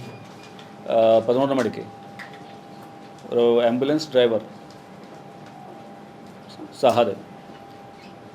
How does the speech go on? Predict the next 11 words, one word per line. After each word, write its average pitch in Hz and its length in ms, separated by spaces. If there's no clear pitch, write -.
പോലീസിന് 139 340
ഒരു 135 140
ഇൻഫർമേഷൻ 123 600
തന്നിരുന്നു. 107 400
ഈ 139 60
ഇൻഫർമേഷൻ 147 420
പ്രകാരം 139 580
ഒരു, 123 500
ഒരാൾ 127 320
ആക്സിഡന്റ് 127 300
പറ്റി, 120 300